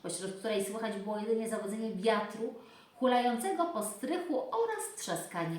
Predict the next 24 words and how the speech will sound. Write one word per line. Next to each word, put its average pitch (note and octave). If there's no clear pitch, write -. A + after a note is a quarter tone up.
ognia D#3+
w D#3+
kominku. F3
„Chyba B4
mam D#3+
pewien G#3
pomysł”, F3
rzekł G#3+
nieśmiało E3
Teodor, C#4+
słynący F#3
z F#3
matematycznych A#3+
zdolności F#3+
oraz E3
wyśmienitej D#3
zupy -
jarzynowej. E3+
„Czyżby? C#4
Mów B3
zatem”, E3
poprosił F#3+
święty F3
Mikołaj. E3+